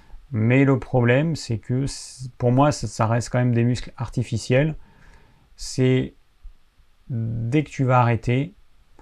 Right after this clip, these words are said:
au bout de... Alors, i-, ça va pas se faire instantanément, mais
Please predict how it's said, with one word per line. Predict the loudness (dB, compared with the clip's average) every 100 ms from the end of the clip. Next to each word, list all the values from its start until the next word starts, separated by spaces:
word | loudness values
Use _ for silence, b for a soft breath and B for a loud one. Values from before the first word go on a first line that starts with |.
| b b b b -20 -20 _ -20 -20 -20 -6
au | -4
bout | -2 -2 -2
de... | 0 2 2 -2 -10 -18 -4
Alors, | -2 -2 -4
i-, | -12 -12
ça | -4 0
va | 2
pas | 0
se |
faire | 2
instantanément, | 0 0 0 2 2 2
mais | 2 0 0 -2